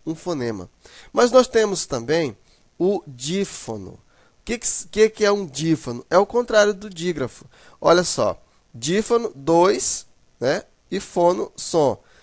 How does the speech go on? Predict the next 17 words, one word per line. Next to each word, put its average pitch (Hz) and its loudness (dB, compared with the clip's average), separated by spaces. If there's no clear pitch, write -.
Diferentemente 214 -2
do 135 -10
dígrafo, 151 -4
o 165 -2
dífono 139 -4
é 160 4
uma 233 4
letra 143 0
que 190 -2
representa 170 -2
dois 156 -4
fonemas. 143 -6
Por 226 6
exemplo, 156 2
a 196 4
palavra 208 4
sexo. - 0